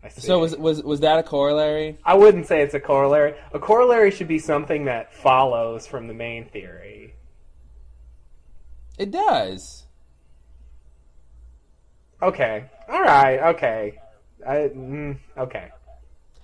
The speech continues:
Speaker 2: Well, I said, I said the boar was testing Sawyer, and then I said,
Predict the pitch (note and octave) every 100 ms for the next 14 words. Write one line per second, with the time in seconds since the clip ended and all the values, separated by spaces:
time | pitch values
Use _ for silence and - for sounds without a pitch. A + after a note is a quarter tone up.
0 | - - A3 G3+ G#3+ G3+ G#3+ G#3 G3+ F3+
1 | F3 F3 F3+ F3 D#3+ G2+ D3 C3+ D3 E3
2 | E3 D#3+ D#3 D3+ - C#3+ D3 D#3+ D3 -
3 | C3 B2+ B2+ A#2+ - - E3+ E3+ D3+ B2
4 | A2+ A2+ A#2 A#2+ A#2 A#2 A#2 A#2 B2 A2+
5 | A2+ A2